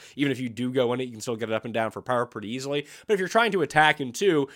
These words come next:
the longer irons are going to come into play a little bit more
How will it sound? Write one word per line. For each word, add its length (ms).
the 100
longer 580
irons 440
are 60
going 340
to 80
come 220
into 180
play 380
a 80
little 580
bit 300
more 420